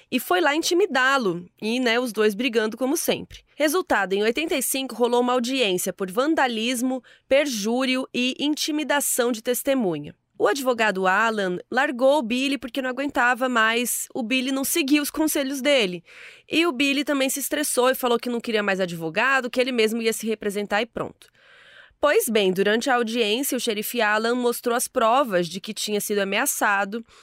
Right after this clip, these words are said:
botou a gravação de uma conversa entre eles, em que o Billy disse que ia matá-lo e iria atrás da família dele. O Billy negou tudo, perguntou por que que ele faria uma coisa dessas e, o pior, o juiz rejeitou as acusações porque era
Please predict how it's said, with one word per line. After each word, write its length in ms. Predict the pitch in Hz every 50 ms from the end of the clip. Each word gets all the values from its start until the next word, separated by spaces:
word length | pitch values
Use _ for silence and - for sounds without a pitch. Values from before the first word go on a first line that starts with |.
| - - -
botou 400 | 190 202 - - 220 214 202 196
a 60 | 190
gravação 560 | 185 190 196 190 226 247 - - - 240 254
de 80 | 226 233
uma 140 | 214 202
conversa 500 | - - 220 214 196 190 180 180 - -
entre 260 | 185 180 - 208 254 262
eles, 440 | 226 208 214 214 202 220 208 - -
em 180 | - 208 208
que 200 | 190 - 190 214
o 60 | 214 202
Billy 280 | 170 190 190 196 202 208
disse 300 | 175 190 180 - - -
que 80 | 220
ia 80 | 196 185
matá-lo 720 | 196 226 294 - - - 254 202 196 202 214 220 233 233 - - - - - _
e 100 | - 240
iria 220 | 240 202 214 208 208
atrás 260 | - - 196 175 180
da 80 | 185
família 400 | 180 - 190 185 180 170 180 214
dele. 300 | 202 175 151 117 - - _ _ _ _ _ _ _ _
O 100 | - -
Billy 240 | 233 233 233 208 214
negou 340 | 214 202 202 196 180 208 233
tudo, 560 | - - 320 320 330 320 302 247 294 302 294 - - - - _ _
perguntou 440 | - 226 220 208 233 233 - 226 202
por 120 | - 196
que 100 | - 196
que 80 | - 196
ele 80 | 185
faria 240 | 180 - 190 180 180
uma 140 | 180 185 180
coisa 280 | - 175 170 165 185
dessas 640 | 202 202 226 226 247 262 262 254 - - 262 262 - -
e, 200 | - 262 269 294
o 60 | 302
pior, 460 | - 359 392 370 262 240 233 240 233 - - - - - _ _
o 160 | - 269 320
juiz 400 | 302 269 285 247 262 269 262 -
rejeitou 560 | 269 233 240 233 269 294 302 - - 247 254
as 160 | 269 262 208
acusações 640 | 202 196 - 202 180 180 180 - - 240 233 240 -
porque 240 | - 226 - - 233
era 140 | 233 240